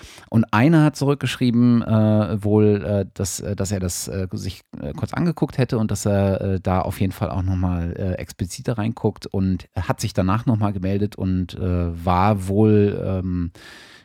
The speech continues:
äh, an dem Status, dass er gesagt hat, „Oh ja, ähm, bitte komm doch, äh, einfach hierher, lass uns, äh, noch zwei, drei Monate daran arbeiten oder vielleicht noch ein bisschen länger.“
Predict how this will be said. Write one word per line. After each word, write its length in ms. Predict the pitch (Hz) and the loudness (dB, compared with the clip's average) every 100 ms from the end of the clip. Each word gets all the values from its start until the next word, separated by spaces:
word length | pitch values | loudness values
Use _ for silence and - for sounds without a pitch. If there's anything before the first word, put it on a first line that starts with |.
| - | -8
äh, 320 | 95 95 92 - | -2 0 0 0
an 180 | 101 | 0
dem 140 | 98 95 | 2 0
Status, 400 | - 92 117 - | 0 0 0 -2
dass 180 | 95 95 | -2 -2
er 60 | |
gesagt 380 | 92 87 90 - | -2 -2 -2 -2
hat, 160 | 95 - | -4 -2
„Oh 120 | 101 | 0
ja, 360 | 92 98 117 - | 2 4 2 0
ähm, 380 | - 101 98 92 | -2 0 0 -2
bitte 160 | 113 - | -4 0
komm 160 | 107 | 2
doch, 300 | 104 95 - | 4 2 0
äh, 200 | - 98 | -4 -2
einfach 280 | 98 107 110 | -2 -2 -6
hierher, 440 | 95 92 92 104 113 | -2 0 2 2 2
lass 220 | 98 - | 0 0
uns, 220 | 104 - | -2 -4
äh, 180 | - 104 | -2 0
noch 200 | 101 98 | 0 -4
zwei, 220 | - 98 | -4 -2
drei 160 | 98 104 | 0 2
Monate 420 | 101 101 95 98 | 2 0 -2 -4
daran 260 | 90 90 80 | -2 -2 -2
arbeiten 540 | 90 107 117 113 104 | 0 0 0 0 -2
oder 200 | 80 82 | -2 -6
vielleicht 280 | - 87 - | -6 -6 -2
noch 60 | |
ein 40 | 92 | -4
bisschen 240 | - 85 | -2 -4
länger.“ 260 | 80 101 | 0 0